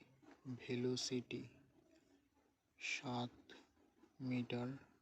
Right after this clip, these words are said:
per second। ভি ভেলোসিটি মানে হচ্ছে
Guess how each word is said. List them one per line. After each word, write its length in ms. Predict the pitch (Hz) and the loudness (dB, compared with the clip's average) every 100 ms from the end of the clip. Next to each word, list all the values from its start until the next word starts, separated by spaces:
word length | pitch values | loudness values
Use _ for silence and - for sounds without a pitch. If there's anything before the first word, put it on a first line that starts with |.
| - | -4
per 360 | 127 123 - - | 0 2 2 4
second। 440 | 123 113 113 117 - - - - - - - - - - - - - - - - - - - 147 131 | 4 4 0 -4 -6 -10 -10 -20 -20 -20 -20 -16 -10 -4 -4 -4 -10 -20 -20 -20 -20 -8 -6 -2 2
ভি 240 | 135 143 | 6 6
ভেলোসিটি 760 | 120 131 131 127 - 127 127 117 | 4 4 4 4 4 2 2 2
মানে 380 | 120 120 123 | 2 2 2
হচ্ছে 460 | 120 - - 127 | 0 -2 4 4